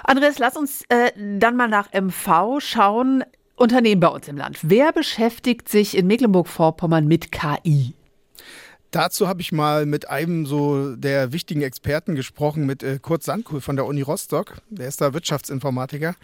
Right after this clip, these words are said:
Speaker 2: Und der ist auch Sprecher vom K-I-Zentrum und K-I-Verantwortlicher am Zukunftszentrum. Also der hat wirklich so mehrere Posten, die dazu sehr gut passen.
Speaker 1: Ja.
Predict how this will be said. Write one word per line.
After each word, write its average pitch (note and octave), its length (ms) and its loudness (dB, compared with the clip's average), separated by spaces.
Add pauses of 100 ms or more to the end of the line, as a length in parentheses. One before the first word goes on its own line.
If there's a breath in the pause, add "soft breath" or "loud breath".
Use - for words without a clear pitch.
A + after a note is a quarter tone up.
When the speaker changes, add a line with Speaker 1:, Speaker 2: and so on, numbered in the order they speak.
(640 soft breath)
Speaker 2:
Und F3 340 2
der F3 120 0
ist E3+ 100 -6
auch F#3 120 -6
Sprecher F3+ 440 -4
vom D3 340 -4
K-I-Zentrum F3+ 960 -6
und E3+ 440 -4
K-I-Verantwortlicher C3+ 1200 -6
am A#2 160 -10
Zukunftszentrum. A2 640 -10
Also B2+ 180 -6
der C3 120 0
hat A#2+ 120 -8
wirklich B2 220 -8
so C3+ 100 -10
mehrere A#2 380 -6
Posten, - 280 -14
die A#2+ 120 -12
dazu C#3+ 260 -10
sehr C#3 160 -2
gut A#2+ 160 -8
passen. C3+ 460 -6
Speaker 1:
Ja. G3+ 300 2